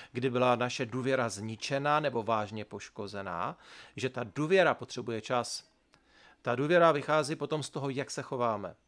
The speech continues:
co děláme, jestli zatajujeme věci, eh, jak se chováme k druhému pohlaví, eh, jak děláme kroky,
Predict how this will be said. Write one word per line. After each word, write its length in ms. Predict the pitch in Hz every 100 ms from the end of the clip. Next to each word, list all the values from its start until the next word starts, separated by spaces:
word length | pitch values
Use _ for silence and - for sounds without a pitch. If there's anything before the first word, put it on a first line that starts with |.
| _ _ -
co 160 | 175
děláme, 520 | 165 151 127 101 90 -
jestli 260 | 110 -
zatajujeme 680 | 131 156 170 175 147 135 120
věci, 420 | 110 107 - 98 -
eh, 720 | - - - - 131 127 123
jak 160 | 131
se 100 | -
chováme 340 | 143 147 147 151
k 40 |
druhému 320 | 120 143 147
pohlaví, 580 | 143 160 147 170 143 107
eh, 640 | - - - - 127 123
jak 140 | 123 139
děláme 320 | 151 156 160
kroky, 500 | - 156 - 131 107